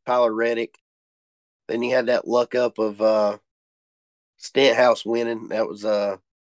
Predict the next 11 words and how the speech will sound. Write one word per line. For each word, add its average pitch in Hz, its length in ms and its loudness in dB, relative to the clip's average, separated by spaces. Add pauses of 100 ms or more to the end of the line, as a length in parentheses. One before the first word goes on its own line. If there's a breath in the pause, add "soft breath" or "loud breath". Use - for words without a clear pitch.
(840)
J 123 220 0
T 123 180 -6
D 120 280 -4 (320)
G, 113 400 -6 (240)
uh, 104 300 6
Doherty 117 480 4
racing. 104 480 0 (1120)
He 127 240 0
had 120 220 6
one 117 260 0
win, 110 300 -4